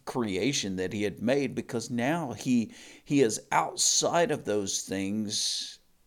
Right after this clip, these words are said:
and, and coming in among them. So he's not bound to them. And so he, boom, he's vanished from their sight. And they,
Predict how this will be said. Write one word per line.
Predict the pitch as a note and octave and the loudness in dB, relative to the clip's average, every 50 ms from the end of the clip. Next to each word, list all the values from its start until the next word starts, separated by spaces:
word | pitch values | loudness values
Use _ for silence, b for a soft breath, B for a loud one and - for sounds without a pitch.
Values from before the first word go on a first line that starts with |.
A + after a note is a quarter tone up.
| _ _ _ - | _ _ _ 0
and, | A#2 A#2 G#2+ - - | 0 0 0 -2 -2
and | - A#2+ A#2 A2+ A2+ G#2+ A2 - - | 0 2 2 2 2 0 -4 -8 -8
coming | - - C3+ C3 B2+ A#2 - - - | 0 2 2 4 4 2 0 0 2
in | C3 B2+ A#2+ - | 2 4 4 4
among | - G#2+ G#2 G2 G2 G#2+ A2 C3+ D#3 D3+ B2+ G#2+ | 2 0 -2 0 0 2 2 2 2 2 -2 -2
them. | - G2+ F2 A#1+ G#1+ - - - _ _ | -2 -4 -6 -6 -8 -12 -16 -18 _ _
So | - - - - C#3+ | -8 -2 0 2 2
he's | C3+ B2+ - | 2 2 2
not | - C3 - - G2+ | 2 0 0 0 0
bound | G2 G#2+ B2 C3+ C#3 C3 - | 2 2 4 4 4 2 0
to | G2 - | -4 -6
them. | - C#2 D#2 - - B B B B B B B B B B | -6 -8 -8 -10 -14 B B B B B B B B B B
And | - A#2 A2+ | -4 -2 0
so | - - C#3+ D3+ | 4 4 4 4
he, | D3+ - | 4 2
boom, | - - G#2+ - D#3 F3+ - - - G2 | -2 -8 -4 4 4 4 4 4 -2 -6
he's | F#2+ F#2 G2+ A2 G#2+ | -4 -2 -2 -2 -2
vanished | - G2+ G2 G#2+ G#2+ A2 G#2+ - | 0 0 0 2 2 0 0 -2
from | - C3+ C3 A2+ | 0 0 2 4
their | A#2 A#2 | 2 2
sight. | A2+ - - D#3+ E3 - - - _ _ _ _ _ _ _ _ _ _ _ _ _ _ _ _ _ _ _ _ _ _ _ _ _ _ _ _ _ _ _ _ _ _ _ - - | 2 0 0 0 0 -2 -4 -8 _ _ _ _ _ _ _ _ _ _ _ _ _ _ _ _ _ _ _ _ _ _ _ _ _ _ _ _ _ _ _ _ _ _ _ -2 0
And | A2+ A2+ | 2 2
they, | A2+ A#2 A#2 G#2+ G2 | 2 2 2 0 -2